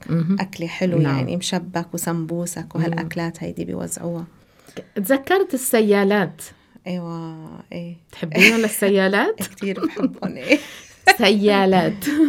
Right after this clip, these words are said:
Speaker 2: إيه،
Speaker 1: يمكن
Speaker 2: إيه.
Speaker 1: اللي عم ت-، عم يستغربوا الناس، شو
Speaker 2: والمعروك.
Speaker 1: هيدي سيالات؟
Speaker 2: والمعروك.
Speaker 1: إيه. ممكن المعروك سمعته بغير بلد، بس السيالات
Speaker 2: مم. هي نوع من العجينة.
Speaker 1: القطايف.
Speaker 2: القطايف
Speaker 1: مم.
Speaker 2: نفسهم.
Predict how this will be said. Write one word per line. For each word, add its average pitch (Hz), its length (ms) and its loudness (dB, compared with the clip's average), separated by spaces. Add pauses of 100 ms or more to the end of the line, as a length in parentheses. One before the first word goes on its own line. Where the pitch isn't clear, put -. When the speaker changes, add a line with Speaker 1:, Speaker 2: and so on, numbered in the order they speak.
Speaker 2:
إيه، 226 300 4
Speaker 1:
يمكن 226 180 8
Speaker 2:
إيه. 226 140 8
Speaker 1:
اللي 208 120 6
عم 185 140 6
ت-، 190 120 -2
عم 175 360 2
يستغربوا 185 480 2
الناس، 185 260 4
شو 196 40 2
Speaker 2:
والمعروك. 302 300 6
Speaker 1:
هيدي 233 200 4
سيالات؟ 214 680 2 (260)
Speaker 2:
والمعروك. 208 840 -4 (260)
Speaker 1:
إيه. 156 260 0 (480)
ممكن 381 360 4
المعروك 311 440 6
سمعته 254 540 4
بغير 190 340 4
بلد، 170 360 2
بس 175 200 -4
السيالات 233 1000 2 (680)
Speaker 2:
مم. 185 300 -2 (300)
هي 285 360 2
نوع 254 260 4
من 226 140 2
العجينة. 196 1040 -2
Speaker 1:
القطايف. 196 680 4
Speaker 2:
القطايف 196 680 -4
Speaker 1:
مم. - 80 -4
Speaker 2:
نفسهم. 180 460 -6